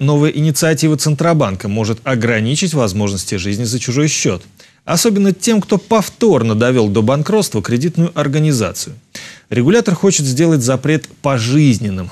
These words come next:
не утверждая некоторых бывших банкиров на должности топ-менеджеров кредитных организаций.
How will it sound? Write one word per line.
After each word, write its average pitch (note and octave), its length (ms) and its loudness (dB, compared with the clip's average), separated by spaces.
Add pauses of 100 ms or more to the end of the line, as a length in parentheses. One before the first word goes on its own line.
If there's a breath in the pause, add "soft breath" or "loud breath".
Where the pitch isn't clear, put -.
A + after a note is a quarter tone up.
не C#3+ 140 0
утверждая D#3 680 2
некоторых G2+ 440 -4
бывших G2+ 380 -4
банкиров E3 560 -2
на A#2+ 160 0
должности D#3+ 560 0
топ-менеджеров C3+ 840 -2
кредитных G#2 500 -4
организаций. B2 680 -4